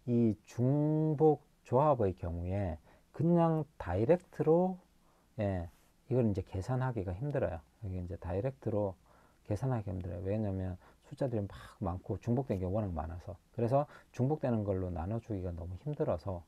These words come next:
이렇게는 못하고, 그래서 이거 이제 변형을 좀 하는 거죠. 변형을 해서, 근데 이제 중복되는 것들을 이렇게 날리는데, 이게 날리는, 요렇게 해놓으면 날리기가 좋은 게 뭐냐면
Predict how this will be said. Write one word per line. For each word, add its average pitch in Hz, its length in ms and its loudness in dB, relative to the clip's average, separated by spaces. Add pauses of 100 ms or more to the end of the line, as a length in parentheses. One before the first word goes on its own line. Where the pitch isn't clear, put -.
이렇게는 101 340 -6
못하고, 87 380 -10
그래서 117 400 -2 (380)
이거 107 180 0
이제 95 180 0
변형을 104 520 -2
좀 90 180 -10
하는 101 260 -8
거죠. - 220 -12 (420)
변형을 139 680 0
해서, 180 400 2 (460)
근데 120 120 4
이제 107 120 -2
중복되는 123 600 0
것들을 107 280 0
이렇게 98 220 -4
날리는데, 95 720 -2 (400)
이게 117 180 2
날리는, 147 840 2 (460)
요렇게 143 300 6
해놓으면 104 440 2
날리기가 110 420 2
좋은 90 200 -6
게 92 140 -4
뭐냐면 87 520 -4